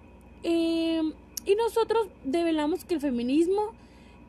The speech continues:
eh, revela y critica la desigualdad entre los sexos y entre los géneros,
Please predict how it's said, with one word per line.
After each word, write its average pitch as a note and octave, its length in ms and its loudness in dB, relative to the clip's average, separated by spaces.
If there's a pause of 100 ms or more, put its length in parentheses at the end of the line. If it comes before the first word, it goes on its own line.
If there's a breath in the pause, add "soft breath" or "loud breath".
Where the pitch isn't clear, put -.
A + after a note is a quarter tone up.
eh, B3+ 200 -2
revela D4 580 4
y F#4+ 40 2
critica D#4 680 0
la E4 160 2
desigualdad A3+ 840 2
entre A3 320 2
los A3+ 200 -2
sexos F4 600 0
y E4+ 60 4
entre B3 240 -2
los G3+ 160 -2
géneros, A3 640 -2